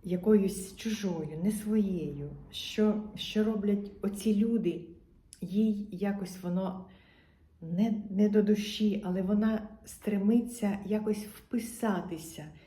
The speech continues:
якось притертися, якось відповідати, розумієте? Але ж душу не відма-, не обманеш. Якщо людина себе відчуває якось не так, її душа відчуває, що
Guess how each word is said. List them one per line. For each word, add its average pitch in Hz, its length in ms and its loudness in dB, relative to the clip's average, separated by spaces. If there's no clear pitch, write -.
якось 214 400 -2
притертися, 185 1160 -2
якось 214 500 0
відповідати, 208 1120 -2
розумієте? 180 540 0
Але 190 220 0
ж 175 280 -6
душу 240 360 -2
не 165 120 -4
відма-, 165 540 -6
не 165 120 -8
обманеш. 160 760 -10
Якщо - 280 0
людина 202 680 2
себе 170 600 -4
відчуває 175 920 -4
якось 156 480 -6
не 160 120 -10
так, 262 400 -4
її 170 220 -6
душа 185 300 -4
відчуває, 160 640 -6
що 180 300 -6